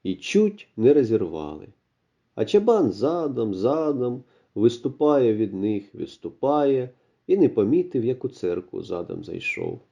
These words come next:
Оглянувся він, а саме правилось.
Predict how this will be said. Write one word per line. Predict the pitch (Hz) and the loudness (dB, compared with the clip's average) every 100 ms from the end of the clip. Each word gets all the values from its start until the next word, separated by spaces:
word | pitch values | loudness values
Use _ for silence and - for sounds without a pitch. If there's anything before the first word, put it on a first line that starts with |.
| _ _ _ _ _ | _ _ _ _ _
Оглянувся | - 87 82 78 87 143 147 - 135 | 2 2 2 0 0 0 -2 -2 0
він, | 131 131 127 _ _ | 0 -4 -6 _ _
а | - | -14
саме | - 196 185 175 | 0 2 4 2
правилось. | - 104 87 80 - 90 - | 0 0 0 -4 -6 -12 -20